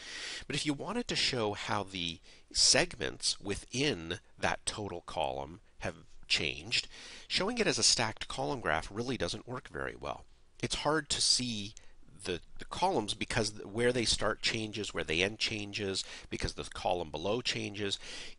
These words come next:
It's very difficult. Instead, I'm gonna show you how to create a very clean, effective graph. This is a line graph that shows each of the segments and their spending across the years. And now we can see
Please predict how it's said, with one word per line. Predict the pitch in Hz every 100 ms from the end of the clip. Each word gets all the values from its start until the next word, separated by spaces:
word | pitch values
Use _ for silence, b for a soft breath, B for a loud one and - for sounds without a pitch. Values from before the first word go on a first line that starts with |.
| -
It's | -
very | 104 95 87
difficult. | 92 - 80 71 -
Instead, | 98 - 160 170 180 - - - - -
I'm | - - -
gonna | 135
show | -
you | 139 113
how | 123
to |
create | 101 - 107 110 110
a | 95
very | 87 - 95 107 127 -
clean, | - - 107 85 76 78 - B B
effective | 92 - - 107 - - 76 73 - -
graph. | 76 64 69 - - B B B
This | 90
is | 110
a | 120
line | 131 139 147
graph | 117 58 58 - B B
that | - -
shows | - 135 143 151 - -
each | 117 -
of | 143
the | 180
segments | - 80 78 82 101 -
and | 101
their | 87
spending | - - 95 92 101
across | - 76 67 -
the | 101
years. | 143 92 65 - - - - - - -
And | 107
now | 120 147
we | 165
can | 117
see | 87 - 117